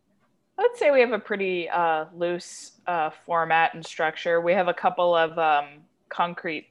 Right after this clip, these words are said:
segments that we do throughout, uh, but generally we'll start off with our, uh,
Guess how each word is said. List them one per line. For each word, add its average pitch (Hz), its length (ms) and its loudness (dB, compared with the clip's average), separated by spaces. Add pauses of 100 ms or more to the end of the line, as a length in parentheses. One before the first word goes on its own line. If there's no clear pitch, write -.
segments 170 840 -6 (120)
that 180 220 2
we 180 140 -4
do 180 480 -2 (220)
throughout, 180 580 2 (100)
uh, 160 220 -2
but 165 160 -6 (260)
generally 170 480 0
we'll 165 180 -2
start 160 340 -4
off 151 320 0
with 156 280 -8
our, 151 260 -2
uh, 143 240 -6